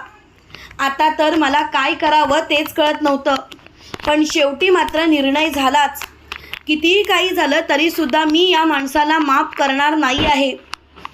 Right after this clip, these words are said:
मला कळतंय नम्रताजी तुम्ही काय बोलताय ते, पण कितीही काही झालं ना तरीसुद्धा अर्णव राजे शिर्के कधीच कोणालाही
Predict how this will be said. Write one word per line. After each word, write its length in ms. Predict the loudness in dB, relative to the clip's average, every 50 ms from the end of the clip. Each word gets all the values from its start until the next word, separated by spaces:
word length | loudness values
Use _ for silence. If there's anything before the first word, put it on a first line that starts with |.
| -20 -20 -20 -10 -4
मला 240 | -2 0 2 2 0
कळतंय 540 | 0 0 0 2 2 2 0 0 2 2 4
नम्रताजी 680 | 4 4 4 4 2 2 2 2 0 0 0 -2 -2 0
तुम्ही 180 | 0 0 0 0
काय 280 | 0 0 0 0 0
बोलताय 420 | 0 0 0 0 0 0 0 0 0
ते, 180 | 0 0 -2
पण 240 | 0 0 0 0 0
कितीही 420 | 0 0 -4 -2 0 2 2 2 2
काही 260 | 0 0 0 0 0
झालं 320 | 0 0 0 0 0 0
ना 160 | 0 0 0 -2 -4 -8 -18 -20 -20 -18 -18 -12 -4 0
तरीसुद्धा 600 | 0 0 2 0 -2 0 -2 -4 -2 0 0 0 0 -2 -6 -10 -16 -18 _ _ _ _ _ _ _ _ _ _ _ _ _ _ _ _ _ _ _ -10 -6
अर्णव 480 | -4 -2 0 0 0 2 0 0 -2 -4 -10 -14 _ _ -20 -20 _ -6
राजे 400 | -4 -2 -2 -2 -2 -4 -4 -4
शिर्के 400 | -2 0 0 0 0 0 -2 -2 -2 -2
कधीच 340 | -4 -2 0 0 -2 -2 -2
कोणालाही 680 | -4 -2 -2 0 0 0 0 0 0 2 0 0 -2